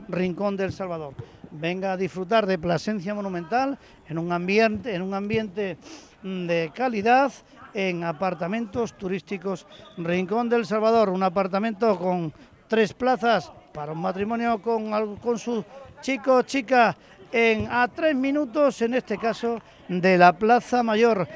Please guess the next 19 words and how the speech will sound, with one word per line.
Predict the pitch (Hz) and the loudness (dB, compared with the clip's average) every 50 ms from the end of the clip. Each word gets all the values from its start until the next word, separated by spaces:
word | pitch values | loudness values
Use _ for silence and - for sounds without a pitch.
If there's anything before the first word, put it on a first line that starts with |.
| - - - | -14 -12 -6
rodeado | 156 160 165 165 165 185 208 226 220 | 0 4 6 8 8 8 8 8 6
de | 208 214 | 6 4
restaurantes | 202 202 175 - - 196 196 233 247 226 233 247 214 156 | 4 4 2 0 0 0 2 2 2 2 2 0 2 2
de | 208 208 202 | 2 0 2
calidad | - 208 190 190 202 233 269 285 262 - - - - - - - - | 4 2 4 6 6 6 6 6 6 2 0 -6 -20 -20 -20 -14 -2
de | 175 160 156 | 0 2 4
la | 165 165 - | 4 4 4
zona | - 254 277 269 262 | 4 2 2 2 0
monumental | 247 247 233 214 208 196 185 160 208 208 | 0 -2 -2 -2 -2 -2 0 0 2 2
de | 208 | 2
Plasencia, | 185 190 180 160 - 220 233 175 214 240 247 247 - - - - - - | 0 0 -2 -2 -2 -4 -4 0 2 2 2 2 0 -4 -12 -20 -8 -2
en | - 175 165 | 0 2 2
el | 160 151 151 | 2 2 2
casco | 226 214 - - 214 | 2 0 2 2 0
antiguo, | 202 185 160 190 180 165 156 151 143 127 - - - | 0 0 0 0 0 0 0 -2 -4 -6 -8 -12 -10
muy | 214 226 277 262 | -4 -2 0 0
cerquita, | 220 - 190 180 170 151 214 226 185 185 240 240 240 220 - - - - | 0 0 -2 -4 -4 -4 -8 -6 -2 2 2 2 2 0 -4 -12 -4 0
apartamentos | 202 180 165 151 185 175 165 156 175 175 214 220 202 - 190 160 | 2 2 4 4 4 2 2 2 -2 -4 -4 -4 -4 -4 -4 -4
turísticos, | - 185 170 185 - - 202 185 165 185 180 - | -4 -6 -6 -6 -6 -6 -8 -6 -4 -6 -6 -6